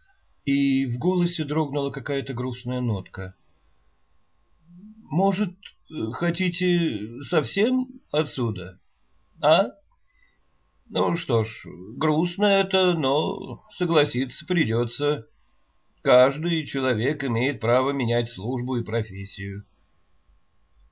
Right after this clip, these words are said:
Она опустила голову,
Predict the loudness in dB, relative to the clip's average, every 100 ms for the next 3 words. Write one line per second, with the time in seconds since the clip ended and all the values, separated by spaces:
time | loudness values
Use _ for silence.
0 | _ _ _ _ _ _ _ _ _ _
1 | 0 4 2 2 -4 -4 -2 -2 0 0
2 | 2 0 -2 -4